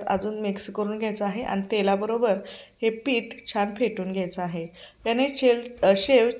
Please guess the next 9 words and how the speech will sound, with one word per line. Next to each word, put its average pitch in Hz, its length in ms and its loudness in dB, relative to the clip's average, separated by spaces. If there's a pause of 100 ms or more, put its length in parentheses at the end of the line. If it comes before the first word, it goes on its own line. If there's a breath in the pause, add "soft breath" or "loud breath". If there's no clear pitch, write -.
छान 208 280 2
मस्त 226 340 -2
अशी 214 320 0
खुसखुशीत 208 540 -4
होते, 226 500 -4 (1400 loud breath)
एकदम 220 340 6
मार्केटसारखी 233 800 2
शेव 208 320 4
होते. 208 600 -4